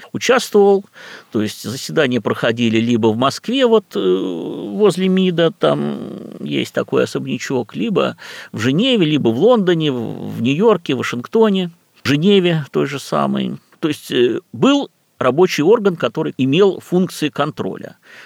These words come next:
То есть мы регулярно собирались, то есть наши специалисты выезжали и в Портендаун, где отравили Скрипалей, ещё там с десяток высокопоставленных сотрудников,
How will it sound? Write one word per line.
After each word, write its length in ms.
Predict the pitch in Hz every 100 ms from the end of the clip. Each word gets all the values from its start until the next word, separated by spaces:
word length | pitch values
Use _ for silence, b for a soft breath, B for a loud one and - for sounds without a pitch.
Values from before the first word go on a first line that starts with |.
| B
То 80 | -
есть 120 | 113
мы 120 | 202 196
регулярно 500 | 120 123 117 107 113
собирались, 600 | - 135 220 240 190 -
то 120 | 110
есть 120 | -
наши 240 | 156 -
специалисты 640 | 110 113 - 107 107 - 110
выезжали 680 | 120 117 107 101 92 113 - B B B
и 260 | 113 113 113
в 100 | -
Портендаун, 840 | 131 110 123 139 233 262 240 240 - B B B
где 240 | 131 156 170
отравили 440 | 180 175 170 160
Скрипалей, 640 | - 165 160 160 160 156
ещё 240 | 135 - 165
там 200 | 143 120
с 60 |
десяток 580 | 131 - 151 139 120 - - B
высокопоставленных 1040 | - 135 160 156 160 165 - 143 139 139 -
сотрудников, 840 | 151 147 143 135 131 - 127 -